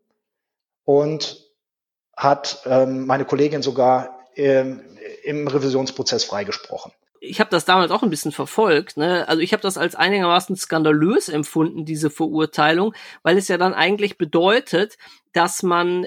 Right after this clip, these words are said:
Speaker 2: dann im Zweifel niemanden mehr in den offenen Vollzug gibt, ne?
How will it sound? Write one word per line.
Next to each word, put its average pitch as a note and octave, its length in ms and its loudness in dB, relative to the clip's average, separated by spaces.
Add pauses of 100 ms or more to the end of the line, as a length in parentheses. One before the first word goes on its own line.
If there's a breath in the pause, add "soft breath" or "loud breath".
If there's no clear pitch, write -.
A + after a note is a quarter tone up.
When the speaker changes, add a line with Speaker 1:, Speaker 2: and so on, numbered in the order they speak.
Speaker 2:
dann F3 140 0
im F#3+ 160 -4
Zweifel E3+ 380 2
niemanden A3+ 420 2
mehr D3+ 120 4
in D3 40 0
den D3+ 140 -2
offenen D3 260 -4
Vollzug D3 460 -6
gibt, - 260 -10
ne? G#3 160 2